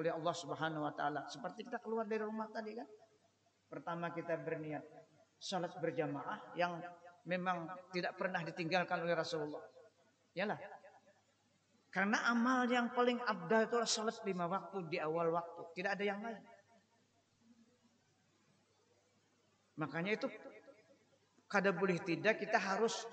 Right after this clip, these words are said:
disempurnakan sembahyang lima waktu itu. Karena ini fasilitas atau wadah amal-amal yang la-,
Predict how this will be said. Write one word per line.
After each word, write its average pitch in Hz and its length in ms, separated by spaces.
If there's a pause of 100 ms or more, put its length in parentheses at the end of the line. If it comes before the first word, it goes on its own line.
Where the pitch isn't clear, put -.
(160)
disempurnakan 214 880 (880)
sembahyang 170 400
lima 165 240
waktu 143 240
itu. 131 160 (480)
Karena 170 280
ini 220 200 (720)
fasilitas 254 880
atau 214 360
wadah 196 320
amal-amal 196 520
yang 190 240
la-, 202 240